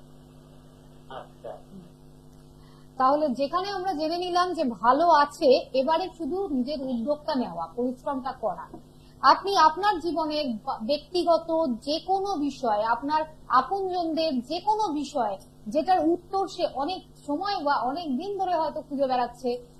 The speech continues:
Speaker 2: কিন্তু উত্তরটা পাচ্ছে না, তাহলে তাদেরকে বলবো, যারা serious তাদের জন্য এই program, যারা সচেতন তাদের জন্য অনুষ্ঠান, তারা যদি contact করতে চান,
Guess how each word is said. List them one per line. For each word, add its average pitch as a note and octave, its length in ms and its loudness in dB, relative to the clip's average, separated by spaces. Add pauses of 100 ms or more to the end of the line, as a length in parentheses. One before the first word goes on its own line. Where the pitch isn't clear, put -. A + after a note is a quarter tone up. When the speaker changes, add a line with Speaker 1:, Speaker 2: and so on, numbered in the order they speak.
(100)
Speaker 2:
কিন্তু E4 180 0
উত্তরটা F4 540 -2
পাচ্ছে A#3+ 420 0
না, A#3 220 -6 (280)
তাহলে D#4 300 4
তাদেরকে E4+ 640 2
বলবো, B3+ 440 2
যারা B3 260 0 (260)
serious F#4 580 6 (580)
তাদের E4+ 380 2
জন্য D#4 240 0
এই C#4 220 0
program, B3 460 2
যারা C4 200 -2
সচেতন D4+ 640 0 (320)
তাদের D#4+ 360 6
জন্য F4 220 2
অনুষ্ঠান, B3 640 2
তারা F#4+ 460 4
যদি F4+ 140 -4
contact D4 560 -2
করতে C#4 300 0
চান, C#4 400 4